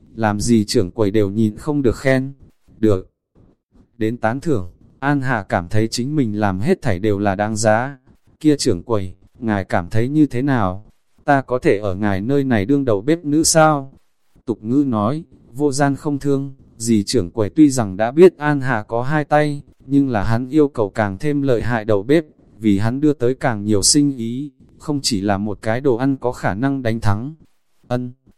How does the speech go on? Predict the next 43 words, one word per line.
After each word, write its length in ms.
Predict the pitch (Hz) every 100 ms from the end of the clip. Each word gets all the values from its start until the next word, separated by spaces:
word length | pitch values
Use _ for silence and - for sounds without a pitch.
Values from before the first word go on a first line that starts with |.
| _
còn 220 | 110 98
hành, 320 | 101 104 95 95 _ _
nhưng 240 | 131 139 127
là 140 | 101
đâu, 320 | 139 143 143 139 _
ngươi 240 | - 143 143
sẽ 180 | 135 135
không 240 | 156 139
nói 180 | 117 123
cho 140 | 151
ta 220 | - 151
ngươi 220 | 147 147 143
chỉ 180 | - 92
biết 260 | 165 180
làm 280 | 135 104 101
một 140 | 101
đạo 200 | 107 107
đồ 140 | 107 107
ăn 200 | 131 135
đi." 360 | 160 160 156 156 _ - _ _ _
"Ta... 520 | 147 127 127 127 131 - _ _ _ _ _ _ _ _
Nơi 220 | 135 143 135
này 200 | 120 101
muốn 260 | 110 127
đầu 180 | 143 107
bếp 240 | 139 165
là 160 | 135 107
cái 260 | - 113 131
gì 220 | 143 110
đều 200 | 110 101
phải 280 | - 104 82
sẽ, 440 | - 151 151 151 - _
một 240 | 120 104
chút 200 | - 170 -
tiểu 160 | 113 -
kỹ 140 | 151
xảo 240 | 147 135 90
chỉ 200 | - 101
có 160 | - 117
thể 200 | 147 98
lừa 180 | 107 104
nhất 200 | 170 -
thời." 420 | 139 127 104 95